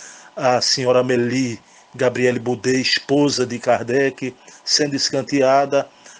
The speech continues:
Leon Denis e Gabriel Delany apoiando ela, ela sai de lá e eles fundam a União Espírita Francesa, de largada já com quatrocentos adeptos,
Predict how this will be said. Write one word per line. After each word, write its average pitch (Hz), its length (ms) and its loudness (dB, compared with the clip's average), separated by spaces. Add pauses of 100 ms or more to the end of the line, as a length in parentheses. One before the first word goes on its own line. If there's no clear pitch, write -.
Leon 139 260 2
Denis 131 340 2
e - 20 -8
Gabriel 127 380 2
Delany 120 600 0 (960)
apoiando 139 1080 0
ela, 131 440 2 (760)
ela 143 220 2
sai 156 460 2
de 139 140 2
lá 135 400 4 (240)
e 139 120 -2
eles 151 260 0
fundam 156 500 0 (480)
a 135 540 4 (260)
União 151 340 2
Espírita 143 640 0
Francesa, 135 680 0 (720)
de 120 140 -4
largada 123 600 2
já 120 240 2
com 123 200 -8
quatrocentos 139 1080 -4
adeptos, 117 600 -2